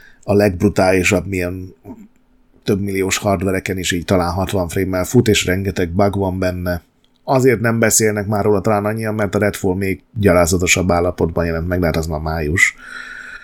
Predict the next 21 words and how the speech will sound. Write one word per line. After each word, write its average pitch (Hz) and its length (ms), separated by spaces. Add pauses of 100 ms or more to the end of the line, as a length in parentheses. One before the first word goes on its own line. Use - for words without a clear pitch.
(560)
Ö, 87 520
úgyhogy 92 260
most 98 160
arról 90 160
csak 98 140
annyit 101 240
mondunk, 107 340
hogy 95 300 (400)
tényleg 95 340
ilyen 95 200
négy-öt 98 400
pontos - 680
kritikák 90 560
is 98 120
teljesen 87 380
érthetőek 87 560
az 85 120
alapján, 82 320
hogy 85 140
mennyi 82 400 (140)
programhiba 82 720